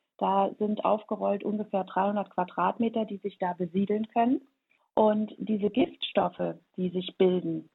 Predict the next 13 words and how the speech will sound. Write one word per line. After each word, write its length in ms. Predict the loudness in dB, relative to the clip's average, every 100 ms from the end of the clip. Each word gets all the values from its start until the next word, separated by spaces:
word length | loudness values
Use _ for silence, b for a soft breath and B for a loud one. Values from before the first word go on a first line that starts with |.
| _ _ -2
die 80 | 2
gehen 160 | 4
natürlich 480 | 2 0 -2 -2 -2
auch 160 | -2 0
weiter 340 | 0 0 -2
in 300 | -2 -2 -6 -6
das 140 | -8
Blut 420 | 0 4 4 4
und 240 | 2 -2 0
in 160 | -2
die 100 | 2
Lymphe 680 | 4 6 4 4 2 4 2
und 240 | 0 -6